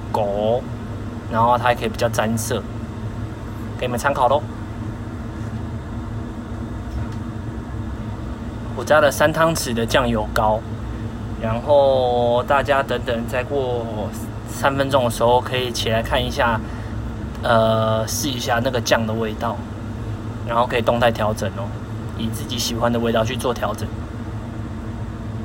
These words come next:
时间差不多来到一分钟，我们现在打开来看一下，然后来尝一下味道，或是调整味道。味道的部分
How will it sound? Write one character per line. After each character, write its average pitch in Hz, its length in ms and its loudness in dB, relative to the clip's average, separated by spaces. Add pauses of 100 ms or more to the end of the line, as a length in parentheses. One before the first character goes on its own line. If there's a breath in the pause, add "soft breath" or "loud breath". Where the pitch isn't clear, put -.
(420)
时 - 220 -4
间 151 220 2
差 151 120 2
不 147 80 2
多 156 120 8
来 117 160 8
到 127 200 6
一 117 100 -2
分 117 360 2
钟， 117 340 4
我 110 60 2
们 110 120 2
现 131 180 0
在 131 80 4
打 110 140 2
开 117 180 2
来 113 120 2
看 120 240 0
一 117 80 2
下， 117 260 2 (460)
然 113 100 -2 (100)
后 123 340 2
来 110 220 2
尝 110 300 -2
一 110 40 0
下 117 180 2
味 117 140 4
道， 107 240 2 (100)
或 120 80 0
是 - 160 -4
调 104 280 0
整 113 180 2
味 107 140 2
道。 104 200 0 (2250)
味 156 100 4
道 143 160 4
的 127 80 6
部 135 120 0
分 135 160 4